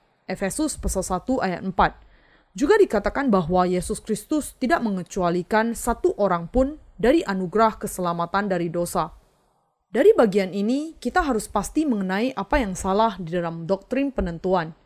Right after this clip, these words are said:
Kesalahan mendasar dari doktrin ini adalah karena ia bias terhadap standar tentang pemilihan Allah,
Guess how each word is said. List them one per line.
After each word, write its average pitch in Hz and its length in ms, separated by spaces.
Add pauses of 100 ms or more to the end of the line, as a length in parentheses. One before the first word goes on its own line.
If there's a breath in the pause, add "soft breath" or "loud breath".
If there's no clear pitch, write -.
(640)
Kesalahan 240 480
mendasar 226 640
dari 175 240
doktrin 180 480
ini 233 240
adalah 175 480 (400 soft breath)
karena 214 320
ia 311 180
bias 208 640
terhadap 180 400
standar 233 480
tentang 220 320
pemilihan 175 560
Allah, 180 340